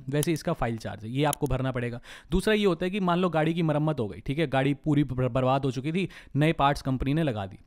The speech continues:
अब ये जो अबाड़ कबाड़ निकला है ना, कंपनी बोलती है कि भाई ये जो आपका अबाड़ कबाड़, कबाड़ का सामान जो अब कबाड़ी हो गया, ये आप बाजार में लेके जाओ और इसको बेचो। मान के चलो ये कंपनी कहेगी कि ये आराम से आपका जो है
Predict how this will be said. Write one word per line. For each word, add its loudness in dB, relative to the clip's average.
अब -2
ये 2
जो 2
अबाड़ 4
कबाड़ 2
निकला 2
है 0
ना, -4
कंपनी 0
बोलती 0
है -6
कि 0
भाई 0
ये 2
जो 4
आपका 0
अबाड़ 0
कबाड़, -2
कबाड़ -4
का -4
सामान -2
जो -2
अब -10
कबाड़ी 0
हो 2
गया, -4
ये -2
आप 6
बाजार 0
में 0
लेके -2
जाओ 0
और 6
इसको 0
बेचो। -4
मान 0
के -4
चलो 0
ये 0
कंपनी 2
कहेगी 0
कि -4
ये 2
आराम 4
से 0
आपका 2
जो 2
है 2